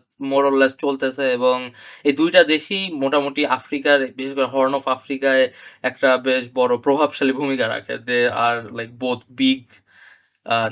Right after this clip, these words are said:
nations, uh, and they, like, want to exercise power in the whole region। তো এই নিয়ে তাদের মধ্যে যে টেনশন আছে এটা পুরোপুরি শেষ হয়নি।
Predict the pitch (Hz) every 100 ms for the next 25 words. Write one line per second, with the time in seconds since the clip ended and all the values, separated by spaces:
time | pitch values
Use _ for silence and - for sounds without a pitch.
0 | 123 127 139 123 127 - - - 117 113
1 | 110 - - 117 120 123 123 - 120 117
2 | 113 - - 113 117 113 123 120 117 -
3 | 113 120 113 - 113 113 110 113 113 123
4 | 120 113 113 113 107 - - - _ 151
5 | 156 156 160 143 135 147 151 151 151 147
6 | 135 135 156 139 147 135 135 170 160 139
7 | 151 147 143 160 151 120 -